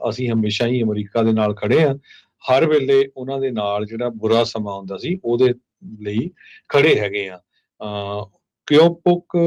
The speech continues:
ਓਲਸਨ ਗ੍ਰੀਨਲੈਂਡ ਦੀ ਇੱਕ ਪੋਲੀਟੀਸ਼ੀਅਨ ਆ ਜੋ ਪ੍ਰੋ ਇੰਡੀਪੈਂਡੈਂਸ ਪਾਰ-, ਪਾਰਟੀ ਨੂੰ ਬਿਲੋਂਗ ਕਰਦੀ ਆ ਤੇ ਉਹ ਕਹਿੰਦੇ ਵੀ ਅਸੀਂ ਬਹੁਤ ਸੀਰੀਅਸਲੀ ਇਸ ਵੱਲ ਦੇਖ ਰਹੇ ਆ ਵੀ ਇੱਕ ਤਾਂ ਅਸੀਂ, ਸਾਨੂੰ ਤਿੰਨ ਸੌ ਸਾਲ ਹੋ ਗਿਆ ਵੀ ਕੋਲੋਨਾਈਜ਼ ਹੈਗੇ ਆ under ਡੈਨਮਾਰਕ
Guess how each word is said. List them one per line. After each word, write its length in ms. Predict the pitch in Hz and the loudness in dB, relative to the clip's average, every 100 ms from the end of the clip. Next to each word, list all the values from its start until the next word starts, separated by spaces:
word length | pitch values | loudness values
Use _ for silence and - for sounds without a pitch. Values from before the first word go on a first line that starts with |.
| 170 | 2
ਓਲਸਨ 640 | 156 127 127 - 147 143 139 | 2 4 2 2 0 0 -2
ਗ੍ਰੀਨਲੈਂਡ 540 | 117 117 123 131 131 | 0 2 2 0 0
ਦੀ 80 | 131 | -2
ਇੱਕ 80 | 127 | -2
ਪੋਲੀਟੀਸ਼ੀਅਨ 640 | 123 113 120 127 147 135 | 0 2 0 0 0 0
ਆ 180 | 143 185 110 | -2 -6 0
ਜੋ 200 | 123 107 | 0 2
ਪ੍ਰੋ 340 | - 131 143 | 4 4 6
ਇੰਡੀਪੈਂਡੈਂਸ 580 | 123 123 123 120 113 - 117 110 117 | 2 -2 -2 -2 -4 -2 -2 0 0
ਪਾਰ-, 240 | 113 110 - _ | 0 -2 -10 _
ਪਾਰਟੀ 340 | 113 113 113 | 0 0 0
ਨੂੰ 120 | 120 113 | -2 0
ਬਿਲੋਂਗ 300 | 110 110 113 | 0 0 2
ਕਰਦੀ 340 | 123 110 120 | 0 2 0
ਆ 180 | 117 117 - - - - - | 0 -2 -14 -20 -20 -6 4
ਤੇ 340 | 135 127 127 | 6 6 4
ਉਹ 200 | 143 160 | 2 2
ਕਹਿੰਦੇ 180 | 160 156 | 2 0
ਵੀ 160 | 175 160 | 2 2
ਅਸੀਂ 160 | 151 | 0
ਬਹੁਤ 200 | 127 147 | 2 2
ਸੀਰੀਅਸਲੀ 580 | 165 147 165 180 139 143 | 0 -2 0 0 -2 -6
ਇਸ 140 | 113 113 | -6 -4
ਵੱਲ 160 | 123 | -4
ਦੇਖ 180 | 101 95 | -4 -2
ਰਹੇ 180 | 117 139 | -2 0
ਆ 100 | 110 - - _ - | -2 -8 -20 _ 0
ਵੀ 120 | 123 | 2
ਇੱਕ 240 | 127 127 131 | 2 0 2
ਤਾਂ 180 | 143 | 2
ਅਸੀਂ, 160 | 135 143 | 2 2
ਸਾਨੂੰ 240 | 139 139 | 0 0
ਤਿੰਨ 160 | 139 127 | 2 2
ਸੌ 180 | 131 143 | 2 0
ਸਾਲ 260 | 139 127 | 2 2
ਹੋ 160 | 127 113 | 2 0
ਗਿਆ 140 | 131 | 0
ਵੀ 120 | 135 135 | 0 0
ਕੋਲੋਨਾਈਜ਼ 640 | 127 123 123 123 123 123 | 2 2 2 2 2 2
ਹੈਗੇ 280 | 117 127 139 | 0 2 2
ਆ 100 | 131 | 0
under 220 | 113 117 | 0 0
ਡੈਨਮਾਰਕ 520 | 110 107 131 135 127 | 0 0 2 2 0